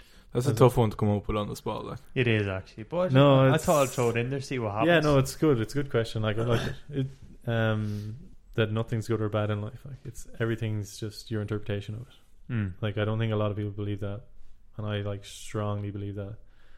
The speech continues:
Speaker 2: 'Cause, like, everyone's like, "What's the best?" You know, like, I follow s-, a few p-, fitness people, like,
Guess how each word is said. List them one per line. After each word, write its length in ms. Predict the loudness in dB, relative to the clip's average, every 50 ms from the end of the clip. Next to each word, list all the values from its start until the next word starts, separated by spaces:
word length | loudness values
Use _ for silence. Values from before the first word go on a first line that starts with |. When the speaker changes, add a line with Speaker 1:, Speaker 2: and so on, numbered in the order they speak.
| -20 -20 -20 -20 -20 -18 -20 -6 -2
Speaker 2:
'Cause, 160 | -2 0 2
like, 180 | 0 -2 0 0
everyone's 300 | 0 2 2 2 2 2
like, 140 | -2 -4 -2
"What's 180 | -4 -6 -4 -4
the 100 | -8 -4
best?" 400 | -2 -2 -2 -2 -4 -8 -12 -14 -12 -12 -12 -12 -12 -14 -14 -16 -16 -18 -18 -18 -18 -4 0
You 80 | 4
know, 180 | 4 4 6 4
like, 160 | 4 4 6 6
I 100 | 4 6
follow 240 | 8 6 8 8
s-, 140 | 6 4 -2
a 100 | -6 -8
few 220 | -4 -2 -2 -2 -2
p-, 100 | -4 -10
fitness 340 | -8 -4 -4 -2 -2 -4 -2
people, 260 | -2 -4 -4 -4 -6
like, 320 | -6 -6 -8 -10 -10 -12